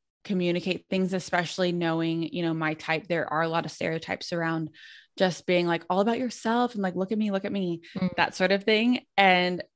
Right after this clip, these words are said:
Speaker 1: so I, I think that there's a lot of, like, thought that goes into, "Okay,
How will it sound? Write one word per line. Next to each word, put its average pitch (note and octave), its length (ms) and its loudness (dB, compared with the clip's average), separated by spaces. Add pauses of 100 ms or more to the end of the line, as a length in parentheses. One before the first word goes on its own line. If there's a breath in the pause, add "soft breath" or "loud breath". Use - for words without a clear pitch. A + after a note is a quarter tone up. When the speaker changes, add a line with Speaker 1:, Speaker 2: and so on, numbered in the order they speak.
(120)
Speaker 1:
so - 140 -2
I, F#3+ 300 4
I F#3+ 60 0
think G3 280 -4
that F#3 180 0
there's F3+ 220 2
a F#3 60 0
lot E3+ 260 0
of, E3+ 200 -2
like, D#3 280 -6 (580)
thought E3+ 220 4
that F3 120 -2
goes E3+ 200 -2
into, D#3+ 720 -4 (580)
"Okay, F#3 280 -2